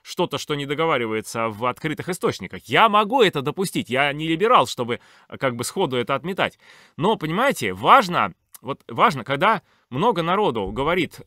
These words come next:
что знают лично этого человека, и он порядочный, он патриот, и все это совершенно безумно, то больше я доверяю именно этому. Ну вот, так сказать, это я отвечаю тем патриотам, которые...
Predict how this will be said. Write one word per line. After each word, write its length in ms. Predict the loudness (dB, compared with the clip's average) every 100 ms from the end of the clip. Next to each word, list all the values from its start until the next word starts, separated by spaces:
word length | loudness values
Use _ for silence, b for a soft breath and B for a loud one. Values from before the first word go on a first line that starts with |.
| -18
что 380 | -10 -6 -6 -6
знают 420 | -4 0 0 0
лично 280 | -4 -4 -4
этого 180 | -6 -8
человека, 340 | -4 -4 -4
и 100 | -8
он 140 | -8
порядочный, 540 | -2 2 2 0 -6 -8
он 140 | -6
патриот, 460 | -8 -4 -2 -2 -2 b b _
и 320 | -6 -4 -4 -8
все 220 | -6 -6
это 120 | -6
совершенно 460 | -8 -8 -6 -6 -6
безумно, 480 | -4 -2 -2 -4 -6 b b b -2
то 220 | 0 0
больше 360 | 4 4 4 0
я 140 | -2
доверяю 420 | -2 -2 0 -2
именно 340 | -2 -4 -4 -6
этому. 460 | -6 -8 -10 -20 _ _ _ _ -10
Ну 120 | -4
вот, 180 | -4 -6 _
так 120 | -18
сказать, 300 | -12 -12 -10
это 140 | -8 -4
я 240 | -2 -2 b b -14
отвечаю 580 | -10 -8 -4 -2 -2 -6 -10 -8
тем 180 | -6 -6
патриотам, 440 | -6 -4 -4 -4
которые... 500 | -8 -6 -2 -2 -4